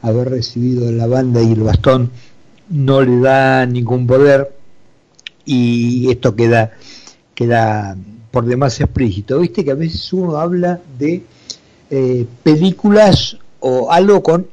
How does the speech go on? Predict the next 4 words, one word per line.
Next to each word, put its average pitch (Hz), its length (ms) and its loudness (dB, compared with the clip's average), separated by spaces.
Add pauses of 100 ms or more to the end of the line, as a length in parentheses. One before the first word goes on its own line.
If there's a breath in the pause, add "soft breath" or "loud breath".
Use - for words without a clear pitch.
erotismo. 123 920 -4 (460 soft breath)
El 139 160 0
erotismo 196 800 2
tiene 160 580 -2